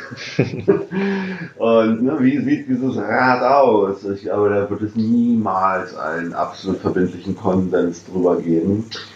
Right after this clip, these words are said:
Ähm, und, äh, genauso wie es halt eben irgendwie, ich meine, wie lange wurden wir von, von, von so Marmeladen, Spackos, sorry,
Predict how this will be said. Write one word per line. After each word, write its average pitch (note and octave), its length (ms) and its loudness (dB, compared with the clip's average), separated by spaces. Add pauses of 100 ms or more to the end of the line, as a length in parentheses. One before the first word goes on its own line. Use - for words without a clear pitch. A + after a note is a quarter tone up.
(340)
Ähm, F#2 360 2
und, F2+ 560 -2 (100)
äh, F2+ 260 2
genauso F2 440 -2
wie F2 100 2
es F2+ 160 -2
halt G2 220 4
eben G2 180 2
irgendwie, G2 360 0
ich F#2 60 -8
meine, G2 240 2
wie G2 40 0
lange F#2+ 320 2
wurden G2 240 4
wir G2 100 4
von, F#2+ 360 -4
von, G2 260 -4
von G2 240 -6
so G2 80 0
Marmeladen, G2 1000 2
Spackos, - 800 0
sorry, G2 340 -2